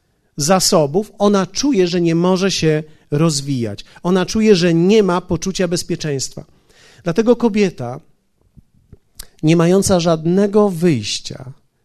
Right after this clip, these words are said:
sprzeda swoją godność dla poczucia bezpieczeństwa. Dlatego, że ona chce nakarmić dziecko.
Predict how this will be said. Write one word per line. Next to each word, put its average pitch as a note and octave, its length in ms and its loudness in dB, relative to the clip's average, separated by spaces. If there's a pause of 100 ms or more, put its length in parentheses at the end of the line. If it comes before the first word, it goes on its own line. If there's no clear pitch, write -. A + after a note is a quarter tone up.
sprzeda - 580 -2
swoją D3 500 -4
godność - 800 -8 (300)
dla B2+ 160 -8
poczucia A#2+ 440 -12
bezpieczeństwa. - 840 -16 (1700)
Dlatego, C#3 240 -2
że C3+ 120 -2
ona D#3 200 0
chce - 180 -6
nakarmić B2 560 -8
dziecko. G#2+ 320 -16